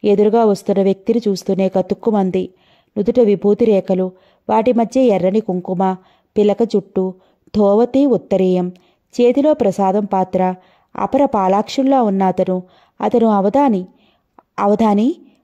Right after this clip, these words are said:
ఒక్కొక్క అక్షరాన్నే ఒత్తి పలుకుతూ పిలిచింది మందాకిని. "నువ్వా గంగా?" ఆశ్చర్యం మిళితమైన స్వరంతో ప్రశ్నించాడు అవధాని.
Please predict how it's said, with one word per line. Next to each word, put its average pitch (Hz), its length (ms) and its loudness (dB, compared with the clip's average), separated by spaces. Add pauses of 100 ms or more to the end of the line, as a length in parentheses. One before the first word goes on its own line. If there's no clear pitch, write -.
(120)
ఒక్కొక్క 285 320 -2
అక్షరాన్నే 240 500 0
ఒత్తి 196 300 -2
పలుకుతూ 240 360 0
పిలిచింది 202 380 -4
మందాకిని. 190 580 -2 (420)
"నువ్వా 208 240 0
గంగా?" 214 460 0 (400)
ఆశ్చర్యం 214 600 0
మిళితమైన 233 440 0
స్వరంతో 196 460 -2
ప్రశ్నించాడు 190 680 -2
అవధాని. 190 500 0